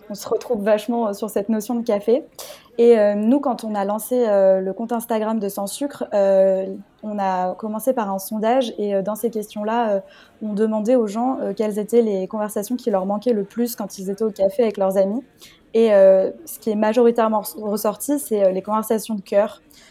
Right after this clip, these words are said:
Donc, euh, pour dire à quel point, euh, je pense que, ouais, euh, les relations amoureuses et amicales, c'est, euh, c'est un vrai sujet chez nous, les jeunes.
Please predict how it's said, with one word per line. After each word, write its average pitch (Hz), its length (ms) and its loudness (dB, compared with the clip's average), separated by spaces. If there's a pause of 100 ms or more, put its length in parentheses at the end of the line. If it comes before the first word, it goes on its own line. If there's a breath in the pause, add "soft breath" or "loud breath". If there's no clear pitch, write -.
(120)
Donc, 196 300 -6
euh, 185 320 4
pour 196 240 -6
dire 254 180 2
à 214 80 4
quel 196 240 -2
point, 262 460 0
euh, 185 580 -2
je 180 160 -16
pense 226 220 -10
que, 190 240 -6
ouais, 190 360 0
euh, - 20 -6 (540 soft breath)
les 208 60 -4
relations 226 380 0
amoureuses 233 380 4
et 220 60 2
amicales, 202 440 0
c'est, 196 280 -4
euh, 180 380 -2
c'est - 140 -12
un 190 80 -6
vrai 196 200 4
sujet 240 520 -2
chez 202 160 -10
nous, 226 140 -2
les 208 160 -2
jeunes. 190 220 -4